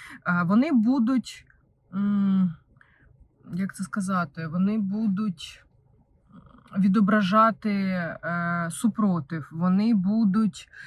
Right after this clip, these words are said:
перешкоджати наступам, вони будуть,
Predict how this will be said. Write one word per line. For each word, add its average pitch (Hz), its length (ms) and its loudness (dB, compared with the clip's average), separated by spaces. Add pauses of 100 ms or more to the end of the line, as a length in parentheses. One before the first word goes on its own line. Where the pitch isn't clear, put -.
(140)
перешкоджати 220 960 2
наступам, 170 920 0
вони 208 300 4
будуть, 214 640 0